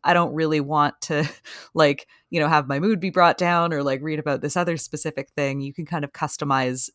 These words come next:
how you interact with the space itself on a much more granular level.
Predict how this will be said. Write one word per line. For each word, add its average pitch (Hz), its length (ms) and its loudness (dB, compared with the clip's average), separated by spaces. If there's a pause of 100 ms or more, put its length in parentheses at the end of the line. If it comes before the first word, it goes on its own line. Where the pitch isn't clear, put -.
how 156 280 4
you 147 220 -2
interact 135 540 -2
with - 140 -18
the 127 80 -14
space 131 340 -6
itself - 600 -6 (100)
on 143 120 -2
a 135 60 -4
much 139 300 -6
more 135 200 -4
granular 131 400 -4
level. - 440 -8